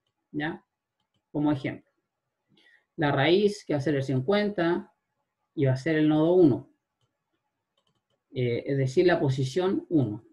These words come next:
Recuerden que pusimos un post, aquí está, ese post debería tener un uno cuando lo, lo seteemos. Pero por ahora solamente lo vamos a insertar. El cincuenta va a tener a, lo, a sus hijos treinta y setenta,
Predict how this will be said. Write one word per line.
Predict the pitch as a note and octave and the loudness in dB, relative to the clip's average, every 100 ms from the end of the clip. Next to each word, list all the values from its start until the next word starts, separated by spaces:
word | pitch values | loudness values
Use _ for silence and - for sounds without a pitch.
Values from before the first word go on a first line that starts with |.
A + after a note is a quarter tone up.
| _ - | _ -10
Recuerden | C3+ D3+ D#3 D3 | -4 0 0 0
que | D#3 | -4
pusimos | C#3+ C3 D#3+ D3+ C#3+ | -6 -6 0 2 2
un | C3+ | -2
post, | D#3+ F#3+ - _ _ _ _ - - - _ | -4 -6 -8 _ _ _ _ -18 -18 -18 _
aquí | C#3 D3 | -10 -10
está, | C#3 D#3 F#3 _ _ _ - | -6 -8 -8 _ _ _ -20
ese | - - | -16 -10
post | C#3 D#3+ F3+ - _ | -4 -2 -2 -6 _
debería | - D3 D3 | -4 0 0
tener | D3+ D3+ | 2 4
un | D3+ D3+ | 6 6
uno | A#2+ - _ _ | 4 -2 _ _
cuando | - C3+ C3+ | -6 -2 0
lo, | C#3 C3+ C3+ | 0 0 0
lo | C3 C#3+ | -2 -4
seteemos. | - - B2 - _ _ _ _ _ | -6 -8 -10 -12 _ _ _ _ _
Pero | D#3+ C3 | -4 0
por | C3+ | 2
ahora | D3 D#3+ F#3 G#3 - | 2 2 0 -2 -6
solamente | F#3+ E3+ E3+ E3+ | 0 4 4 2
lo | E3 | 2
vamos | D#3+ | 2
a | E3+ | 2
insertar. | E3+ D#3+ - - _ _ _ _ - | 0 -6 -8 -18 _ _ _ _ -10
El | C3+ | -6
cincuenta | E3 D#3+ G#3 A3 G#3 F#3 F#3 | 0 0 2 0 0 0 0
va | F3+ | 0
a | D#3+ | 2
tener | D#3 D#3 - - | 2 2 -2 -10
a, | - C#3+ C#3+ | -6 0 2
lo, | C#3+ - | 2 -2
a | |
sus | C3 D3 - | -10 -8 -2
hijos | F#3+ E3+ C3+ | -2 -2 -4
treinta | - D#3+ D#3 C#3+ | 0 2 2 -2
y | |
setenta, | C3+ D3 A3 A3+ G3+ F3 | -2 -4 -4 -4 -6 -6